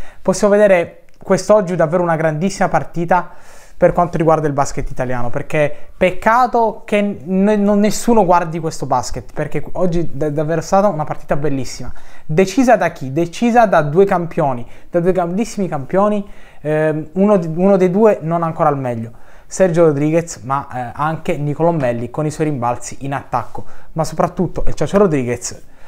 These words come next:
ehm, con la sua tripla. Andiamo ad analizzare la partita, partita che è finita novantuno ottantadue, qui devo un attimo refreshare perché altrimenti non,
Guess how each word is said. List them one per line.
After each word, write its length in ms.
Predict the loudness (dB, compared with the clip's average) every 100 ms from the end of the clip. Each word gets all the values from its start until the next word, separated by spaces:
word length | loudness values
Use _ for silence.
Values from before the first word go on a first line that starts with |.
| -16
ehm, 480 | -8 -4 -2 -2 -2
con 360 | 2 2 2 -4
la 160 | 0 -2
sua 160 | -2 -4
tripla. 320 | -2 -2 -2
Andiamo 380 | -2 2 4 4
ad 80 | 2
analizzare 720 | 2 0 4 4 4 2 2
la 160 | 0
partita, 440 | 0 -2 -2 -6 -4
partita 340 | -6 -2 -2
che 80 | -2
è 40 |
finita 220 | -6 -2 0
novantuno 600 | 2 2 2 -2 -4 -4
ottantadue, 600 | -4 -8 -6 0 0 0
qui 140 | -2
devo 160 | -2 -2
un 80 |
attimo 300 | -4 -6 -8
refreshare 540 | -8 -8 -12 -6 -4 -4
perché 200 | -8 -12
altrimenti 580 | -12 -12 -10 -10 -12 -16
non, 380 | -14 -16 -18